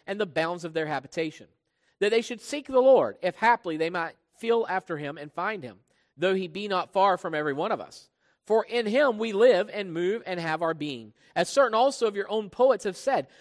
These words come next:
for we are also his offspring. For as much then as we are the offspring of God, we ought not to think that the Godhead is like unto gold or silver or stone, graven by art and man's device.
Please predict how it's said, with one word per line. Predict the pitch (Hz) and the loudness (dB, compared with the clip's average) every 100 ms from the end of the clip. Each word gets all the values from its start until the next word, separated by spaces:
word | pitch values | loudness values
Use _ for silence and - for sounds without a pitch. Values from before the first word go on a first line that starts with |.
| _ | _
for | - 214 | 0 0
we | 254 240 _ | 0 -6 _
are | 214 214 - | 2 2 4
also | 214 240 233 226 | 2 2 2 0
his | 208 185 | 0 0
offspring. | 196 202 - 127 85 _ _ _ _ - | 0 0 -8 -12 -12 _ _ _ _ -4
For | 226 | 0
as | 214 185 | 0 0
much | 247 311 - | -2 -2 -4
then | 196 180 190 | -4 -4 -2
as | 185 180 | -6 -6
we | 214 | -2
are | 196 | -2
the | 185 - | -2 -2
offspring | 220 254 - 220 175 | -2 -2 -6 -8 -8
of | 139 | -8
God, | 127 107 120 - _ - | -6 -6 -8 -12 _ -8
we | 247 - | -8 2
ought | 240 269 | 2 4
not | 240 233 - | 0 -2 -2
to | 202 | -8
think | - 269 233 | -4 -4 -4
that | - 190 | -6 -8
the | 196 | -6
Godhead | 185 208 254 214 196 | -2 0 2 0 -4
is | 165 | -2
like | 196 196 | -4 -2
unto | 185 185 | -8 -10
gold | 156 131 135 185 269 _ _ | -14 -4 -2 0 -4 _ _
or | 156 | -12
silver | 160 - 151 165 233 | -12 -6 -4 -2 -2
or | 247 175 | -2 -4
stone, | - - 135 131 165 _ _ | -8 -6 -4 -4 -8 _ _
graven | - 185 247 254 | -2 0 0 -2
by | 220 | -4
art | - 196 226 - _ _ _ | -4 0 0 -2 _ _ _
and | 202 196 | -8 -4
man's | 170 165 160 | -6 -6 -8
device. | 156 175 175 131 - | -4 0 0 -2 -10